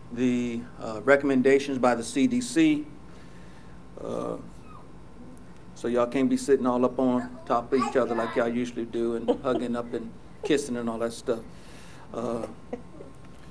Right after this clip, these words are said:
Speaker 1: we, uh, I, I just,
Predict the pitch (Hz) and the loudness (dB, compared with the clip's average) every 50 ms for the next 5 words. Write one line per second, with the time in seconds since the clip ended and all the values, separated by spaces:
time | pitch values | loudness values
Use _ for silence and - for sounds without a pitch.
0 | - - - - - - - - - - - - - - - - - - - - | -12 -12 -12 -12 -12 -16 -16 -16 -16 -16 -16 -16 -18 -16 -16 -16 -16 -16 -18 -14
1 | - 123 127 143 143 139 135 135 135 131 127 123 120 117 117 - - - - - | -8 -2 0 2 4 4 6 6 6 6 6 4 2 -2 -4 -8 -12 -14 -14 -16
2 | - - - - - - - - - - - - - - - - - - - - | -16 -18 -18 -18 -18 -16 -16 -16 -16 -16 -18 -18 -18 -18 -18 -16 -16 -16 -16 -14
3 | - - - - - - - - - - - - - - 131 131 - - 160 147 | -16 -16 -18 -18 -18 -18 -18 -18 -18 -18 -18 -12 -6 -4 -2 -2 -2 -2 -2 6
4 | 131 156 214 226 220 - - - | 10 10 10 10 10 4 -4 -8